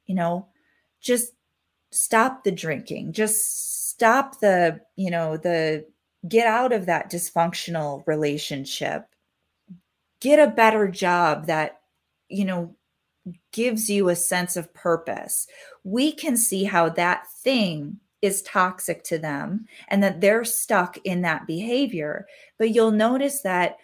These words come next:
no matter how much you want that for someone, no matter how much you see the potential in them, it's not until they're willing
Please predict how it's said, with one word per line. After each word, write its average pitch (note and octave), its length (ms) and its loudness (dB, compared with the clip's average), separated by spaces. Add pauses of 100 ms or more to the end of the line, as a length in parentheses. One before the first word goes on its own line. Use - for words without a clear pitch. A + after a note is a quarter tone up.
(160)
no F#3+ 80 -4
matter G3 180 0
how G#3+ 320 -2
much G#3 380 0
you F#3 280 -2
want E3+ 400 -4
that G#3+ 220 -2
for A#3 140 -4
someone, A3+ 420 -2
no G3 100 0
matter E3+ 200 -2
how G#3 260 0
much G3 260 0
you E3+ 200 -4
see G3 200 -4
the E3+ 100 -4
potential F3+ 600 -4
in E3+ 220 -4
them, C4 360 2 (340)
it's G#3 220 -2
not A3+ 400 2
until A3 520 0
they're F#3+ 520 2
willing E3 720 -4